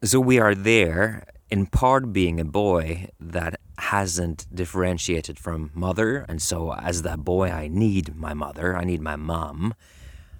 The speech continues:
At the same time, I am a boy or a man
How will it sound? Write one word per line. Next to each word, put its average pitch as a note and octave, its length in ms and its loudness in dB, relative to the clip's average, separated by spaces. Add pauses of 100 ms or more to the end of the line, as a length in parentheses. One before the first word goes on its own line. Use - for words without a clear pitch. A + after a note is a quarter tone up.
(200)
At F#2 80 -4
the E2 60 -6
same G#2 300 0
time, F#2+ 500 0
I F#2 160 -4
am E2 300 -6
a E2 200 -2
boy F2+ 540 2 (180)
or D2+ 200 -8
a D#2 200 -6
man F2+ 720 -4